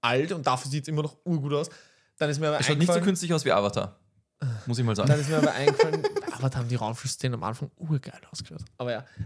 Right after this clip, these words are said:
Speaker 1: dann ist mir aber eingefallen, dass zum Beispiel, ich hab
Speaker 2: Fick
Speaker 1: das
Speaker 2: dich
Speaker 1: jetzt
Speaker 2: mit deinem blauen
Speaker 1: dann
Speaker 2: Alien.
Speaker 1: verglichen. <laughs> Ja. Ich hab das aber dann verglichen mit, ähm,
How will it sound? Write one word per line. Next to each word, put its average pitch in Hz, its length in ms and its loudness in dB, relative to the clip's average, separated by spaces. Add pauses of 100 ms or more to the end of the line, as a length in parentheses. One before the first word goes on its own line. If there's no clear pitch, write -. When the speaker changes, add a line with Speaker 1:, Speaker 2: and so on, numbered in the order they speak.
Speaker 1:
dann 156 120 -2
ist 147 100 -6
mir 160 80 -2
aber 147 120 0
eingefallen, 139 360 -4
dass 135 140 -6
zum 147 100 -6
Beispiel, 139 300 -6
ich 123 100 -12
hab 139 80 -12
Speaker 2:
Fick - 80 2
Speaker 1:
das 131 40 -6
Speaker 2:
dich 135 100 0
Speaker 1:
jetzt 98 80 0
Speaker 2:
mit - 20 2
deinem 190 120 4
blauen 98 180 4
Speaker 1:
dann 101 100 0
Speaker 2:
Alien. 101 160 0
Speaker 1:
verglichen. 160 460 -6
<laughs> - 40 -20 (540)
Ja. - 720 -4 (840)
Ich 147 120 -4
hab 135 100 -2
das 135 140 -8
aber 143 160 0
dann 139 180 -2
verglichen 143 600 -4
mit, 135 380 -4 (100)
ähm, 120 500 -2